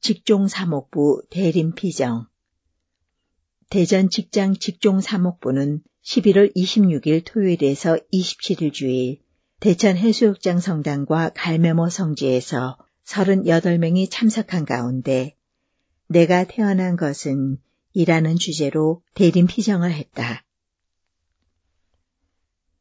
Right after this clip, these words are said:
이천이십이 년도 부재 서품식.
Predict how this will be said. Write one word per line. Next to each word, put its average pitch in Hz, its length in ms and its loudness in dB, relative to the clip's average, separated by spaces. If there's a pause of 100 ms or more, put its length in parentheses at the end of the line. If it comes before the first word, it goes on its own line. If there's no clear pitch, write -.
(200)
이천이십이 180 840 0
년도 135 640 2
부재 175 340 0
서품식. 143 880 -6